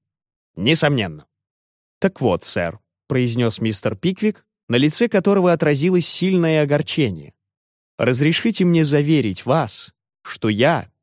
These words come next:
несчастнейший человек, поскольку речь идёт об этом деле». «Надеюсь, это так, сэр»,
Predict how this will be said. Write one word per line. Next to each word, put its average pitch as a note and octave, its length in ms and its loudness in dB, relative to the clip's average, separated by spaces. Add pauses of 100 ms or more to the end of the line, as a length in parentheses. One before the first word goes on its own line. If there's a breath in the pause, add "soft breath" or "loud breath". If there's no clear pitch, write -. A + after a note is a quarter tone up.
(300)
несчастнейший E3+ 1080 0
человек, A#2 580 -4 (560)
поскольку C#3+ 560 0
речь E3+ 400 0
идёт A2 480 -4
об A#2 240 -2
этом C#3+ 340 0
деле». C3+ 480 -2 (840)
«Надеюсь, C#3 580 2
это E3+ 180 0
так, G3 240 0
сэр», F2+ 340 -8